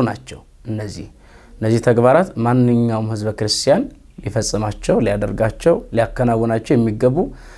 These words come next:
የዕለት ተዕለት ተግባሩ ሊሆን የሚገባው ነው። ማንም ሰው ጾም በሚጾም ጊዜ፣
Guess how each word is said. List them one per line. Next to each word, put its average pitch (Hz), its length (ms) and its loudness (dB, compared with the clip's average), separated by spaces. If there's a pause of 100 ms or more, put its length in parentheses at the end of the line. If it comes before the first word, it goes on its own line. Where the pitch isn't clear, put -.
(180)
የዕለት 131 320 4
ተዕለት 120 300 0
ተግባሩ 123 440 4
ሊሆን 113 260 2
የሚገባው 104 640 -4
ነው። 71 140 -12 (460)
ማንም 123 460 4
ሰው 151 240 2 (1200)
ጾም 147 300 4
በሚጾም 123 560 4
ጊዜ፣ 104 200 -8